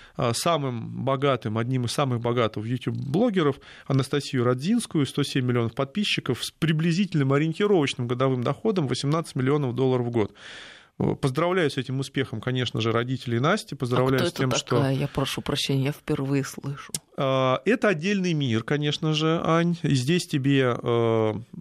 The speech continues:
Speaker 1: предстоит
Speaker 2: Как, как зовут,
Speaker 1: много
Speaker 2: я
Speaker 1: чего
Speaker 2: прошу
Speaker 1: узнать.
Speaker 2: прощения, еще раз
Speaker 1: Анастасия
Speaker 2: ответь.
Speaker 1: Род-, Родзинская.
Speaker 2: Друзья, вы слышали о таком имени Анастасия Родзинская? Ну, просто вот интересно.
Speaker 1: Девочке пять лет, и я могу сказать,
Speaker 2: А, ну,
Speaker 1: что я
Speaker 2: понятно. То
Speaker 1: преклоняюсь
Speaker 2: есть это
Speaker 1: перед
Speaker 2: не
Speaker 1: ее
Speaker 2: она, а ее
Speaker 1: родителями,
Speaker 2: родители.
Speaker 1: которые, спасая ее от одного из, э,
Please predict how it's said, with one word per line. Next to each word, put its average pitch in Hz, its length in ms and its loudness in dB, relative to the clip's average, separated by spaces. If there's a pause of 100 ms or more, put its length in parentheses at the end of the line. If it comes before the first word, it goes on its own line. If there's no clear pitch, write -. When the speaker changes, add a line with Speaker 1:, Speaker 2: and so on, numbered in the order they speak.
(120)
Speaker 1:
предстоит 147 360 0
Speaker 2:
Как, 156 80 2
как - 40 -10
зовут, 147 140 4
Speaker 1:
много 165 180 4
Speaker 2:
я 220 60 2
Speaker 1:
чего - 120 2
Speaker 2:
прошу 147 160 6
Speaker 1:
узнать. 135 180 4
Speaker 2:
прощения, 196 300 2
еще 175 220 -2
раз - 80 2
Speaker 1:
Анастасия 165 460 2
Speaker 2:
ответь. 139 260 2
Speaker 1:
Род-, 135 100 0
Родзинская. 120 520 -2
Speaker 2:
Друзья, 185 360 0
вы 156 80 -6
слышали 214 400 -2
о 147 80 0
таком 147 400 -2
имени 135 240 2
Анастасия 131 640 -2
Родзинская? 135 600 -2
Ну, 156 160 0
просто 170 340 -4
вот 160 120 -4
интересно. 165 560 0
Speaker 1:
Девочке 135 360 2
пять 139 280 0
лет, 151 420 0
и 139 300 4
я 135 160 0
могу 135 400 0
сказать, 131 280 0
Speaker 2:
А, - 20 4
ну, 160 60 2
Speaker 1:
что - 120 -2
я - 60 4
Speaker 2:
понятно. - 140 2
То - 40 2
Speaker 1:
преклоняюсь 135 420 2
Speaker 2:
есть 202 140 0
это 196 60 0
Speaker 1:
перед 190 80 4
Speaker 2:
не 190 60 4
Speaker 1:
ее - 220 4
Speaker 2:
она, - 100 4
а - 40 2
ее 170 240 2
Speaker 1:
родителями, 120 300 2
Speaker 2:
родители. 107 300 -2 (420)
Speaker 1:
которые, 143 640 2
спасая 147 560 0
ее 135 600 2
от 127 300 0
одного 127 420 2
из, 113 360 0
э, 107 420 2